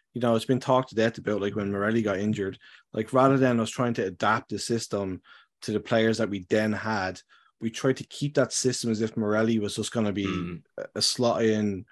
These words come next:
Speaker 1: replacement for him. And it was never gonna work, because if you're building a si-, like, one system around, like, a player like that, and then they, they're not in there anymore, like, y-, you gotta realize you don't have that player <laughs> anymore. You know
Speaker 2: Yeah.
Speaker 1: what I mean? And, and the,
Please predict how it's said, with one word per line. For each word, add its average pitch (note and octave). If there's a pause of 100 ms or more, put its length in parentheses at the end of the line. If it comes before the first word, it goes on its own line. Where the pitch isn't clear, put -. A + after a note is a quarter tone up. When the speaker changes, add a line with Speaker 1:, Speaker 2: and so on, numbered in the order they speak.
(140)
Speaker 1:
replacement A#2+
for C#3+
him. D#3+ (320)
And B2+
it C#3+
was C#3+
never F3+
gonna B2
work, D3
because A#2
if A#2+
you're B2+
building D#3
a B2+
si-, -
like, A2+
one A#2+
system B2
around, A2 (160)
like, G#2+
a -
player C3
like F#2+
that, -
and A2+
then A2
they, A#2 (180)
they're A2+
not A#2+
in A2+
there A2+
anymore, G#2 (640)
like, - (120)
y-, F#2
you -
gotta D3
realize C3
you A2+
don't B2
have D#3
that C#3+
player A2
<laughs> -
anymore. A2 (340)
You G#2
know D3
Speaker 2:
Yeah. -
Speaker 1:
what D3+
I -
mean? D3+
And, C3+
and C3
the, C3+